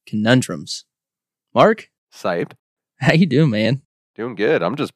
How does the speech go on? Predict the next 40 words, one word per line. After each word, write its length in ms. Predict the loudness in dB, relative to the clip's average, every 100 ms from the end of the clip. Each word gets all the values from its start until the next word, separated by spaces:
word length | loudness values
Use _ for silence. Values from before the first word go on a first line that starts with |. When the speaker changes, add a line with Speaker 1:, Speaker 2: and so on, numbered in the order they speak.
| _
Speaker 2:
proud 280 | -4 -4 -4
you 60 |
got 160 | -6 -6
that 140 | -6
word 200 | -6 -8
out. 200 | -8 -12 -18 _ -4
Speaker 1:
I 160 | 0
know. 280 | 2 4 2
<laughs> 40 | 0
Conundrums. 1200 | -6 -6 -2 4 4 4 -2 -8 -6 -4 -4 -6 _ -8
Here 120 | -6
we 80 | -4
go. 320 | -4 -2 -2
Speaker 2:
It's 220 | -4 0
a 80 | 2
big 160 | 2 0
one 220 | -2 -4
for 200 | -8 -8
you. 160 | -8 -10 -12 -12 -14 _
It's 200 | -14 -8 -4
got 140 | -2
more 160 | -2 -4
than 120 | -4
five 240 | -4 -4
letters. 380 | -4 -8 -12 _ -2
Speaker 1:
<laughs> 1040 | 0 4 6 8 6 0 0 -2 -8 -10 -12 -16 -18 -20 _ -12
Oh, 140 | -10
come 180 | -10 -12
on, 200 | -14 -16
man. 240 | -16 -14
That 140 | -14 -12
hurts. 420 | -12 -14 -18 -2 0 0 0 0 0 -2 -4 -8
<laughs> 20 | -10
Speaker 2:
You 180 | -8
know 260 | -8 -8 -8
I 80 | -10
don't 220 | -14 -20 _
beat 140 | -16
it. 60 | -14 -12 -14 -18 _ _ _ _ _ _
Speaker 1:
So, 480 | 0 2 2 0